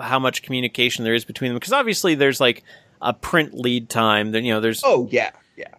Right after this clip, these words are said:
Speaker 1: But it'd be kinda nice to know, like, when are you, like, telling the Chaos Marine team or whoever's working on that book, like,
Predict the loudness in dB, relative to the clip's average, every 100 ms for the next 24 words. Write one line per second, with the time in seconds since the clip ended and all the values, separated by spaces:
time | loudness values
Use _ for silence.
0 | -4 0 2 2 0 0 0 2 0 0
1 | 0 2 2 2 -4 0 2 4 2 0
2 | _ _ _ _ _ _ 0 0 -4 _
3 | _ -2 2 2 2 2 4 4 2 -2
4 | -2 -2 -4 -6 -10 _ _ _ -2 0
5 | 2 2 2 2 2 0 0 0 2 2
6 | 4 2 2 0 -2